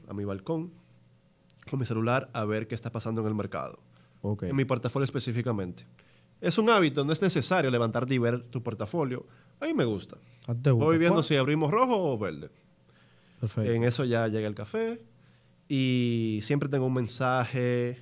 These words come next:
Speaker 1: en el caso yo que soy el C E O de Abacus, de, de la corporación,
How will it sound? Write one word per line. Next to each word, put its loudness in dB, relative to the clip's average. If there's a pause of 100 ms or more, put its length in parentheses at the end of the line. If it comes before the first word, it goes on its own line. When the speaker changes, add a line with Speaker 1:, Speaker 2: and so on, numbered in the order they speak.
Speaker 1:
en -6
el -4
caso -4
yo 0
que -2
soy -6
el -4
C -4
E 0
O 0
de 0
Abacus, -4
de, -4
de -10
la -6
corporación, -6